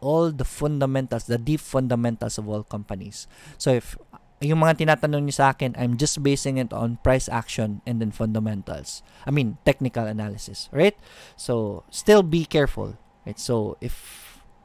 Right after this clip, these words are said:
if you wanna, if you're looking at med, this is a good sign for med. That's a higher low right there. We have a bounce. This is a higher low. So, that's good sign for med. Kaso nga lang, volume is low. So, if you wanna buy, just test buy muna.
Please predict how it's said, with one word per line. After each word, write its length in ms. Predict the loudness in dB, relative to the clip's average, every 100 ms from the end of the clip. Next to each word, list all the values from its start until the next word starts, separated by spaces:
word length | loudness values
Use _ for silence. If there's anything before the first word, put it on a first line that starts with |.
| _
if 240 | 4 4 6
you 160 | 8
wanna, 240 | 8 8 4 _
if 160 | 0
you're 160 | 4 4
looking 240 | 4 4
at 160 | 2 4
med, 160 | 4 4
this 140 | 0
is 160 | 0 2
a 40 |
good 200 | 2 2
sign 180 | 2 2
for 140 | 2
med. 240 | 4 4 6
That's 240 | 2 0
a 160 | -4 0
higher 240 | 2 2
low 240 | 4 4
right 200 | 4 0 0
there. 160 | 2
We 160 | 4 2
have 160 | 0 2
a 60 |
bounce. 420 | 6 6 6 0 -12 -20 -20 -20 -20 _
This 160 | -4 -2
is 160 | 0
a 160 | 0 4
higher 240 | 4 4
low. 400 | 4 4 2 -6 -16 -12
So, 160 | -4
that's 400 | -2 -2 -2 -8 -4
good 160 | 0 0
sign 240 | 2 2
for 160 | 2 0
med. 320 | 4 2 2 -8
Kaso 240 | -6 0
nga 80 | 0
lang, 160 | 2 2
volume 320 | 2 2 -4
is 80 | -2
low. 240 | -2 0
So, 240 | -2 -4 -8 _ _ -4
if 160 | 2
you 80 | 6
wanna 160 | 6 6
buy, 400 | 8 8 4 -4 -20 -20 -18 -6
just 320 | -4 -2 2
test 240 | 2 2
buy 400 | -2 -2 -4 -10 _ _ 4
muna. 320 | 4 4